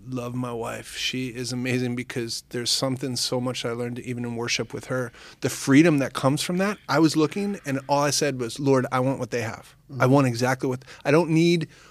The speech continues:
Speaker 1: what they have as far as their individual worship, but I want that freedom in that worship,"
Speaker 2: Mm-hmm.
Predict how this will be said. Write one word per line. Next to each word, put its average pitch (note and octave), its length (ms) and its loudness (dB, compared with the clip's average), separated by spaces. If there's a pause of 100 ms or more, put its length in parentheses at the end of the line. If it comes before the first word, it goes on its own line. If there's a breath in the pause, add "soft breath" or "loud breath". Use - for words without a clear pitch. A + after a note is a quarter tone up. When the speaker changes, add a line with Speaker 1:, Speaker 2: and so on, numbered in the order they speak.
(160 loud breath)
Speaker 1:
what C3 400 4
they C3+ 400 4
have C3 440 -2
as A2 140 -6
far B2+ 160 0
as A2 80 -6
their A#2 140 -4
individual C3 540 2
worship, D#3 340 -2
but - 100 -6
I B2 120 0
want C3+ 220 0
that - 160 -2
freedom A#2 380 -4
in F#2+ 120 -10
that - 180 -12
worship," - 360 -8
Speaker 2:
Mm-hmm. A2+ 180 -12